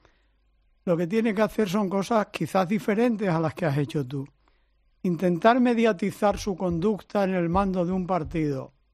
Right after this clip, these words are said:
con tu opinión, en vez de ayudar, molesta. Por eso he preferido un silencio tan largo.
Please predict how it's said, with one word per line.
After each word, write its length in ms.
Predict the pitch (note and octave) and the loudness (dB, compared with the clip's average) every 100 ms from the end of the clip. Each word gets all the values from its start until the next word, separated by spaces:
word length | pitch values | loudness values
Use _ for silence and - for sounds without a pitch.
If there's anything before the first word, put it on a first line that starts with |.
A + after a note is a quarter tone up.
| _ | _
con 200 | E3+ D#3 | -6 -2
tu 80 | D#3+ | -2
opinión, 600 | D3 C#3+ E3+ G3 A#3+ A#3+ _ _ _ _ _ _ - | -2 -2 0 0 -2 -4 _ _ _ _ _ _ -6
en 140 | D3+ | -2
vez 180 | F#3 - | -2 -2
de 60 | |
ayudar, 420 | G#3+ G3+ F3 F#3+ G3 | -2 0 2 0 0
molesta. 720 | E3 D3 D#3+ D3 - B2+ B2 _ _ _ | -2 0 -2 -2 -10 -16 -16 _ _ _
Por 160 | D3 E3 | -6 -4
eso 180 | D#3 | -4
he 20 | F3+ | -4
preferido 560 | G3 E3+ E3 E3+ E3+ | -6 -4 -2 -2 -2
un 100 | F3+ | -4
silencio 600 | D#3 D3+ D3 E3+ D#3 F3+ | -6 -4 -2 -2 -4 -6
tan 260 | D3+ D#3 C#3 | -4 -6 -4
largo. 400 | C#3+ C3+ B2+ | -4 -6 -8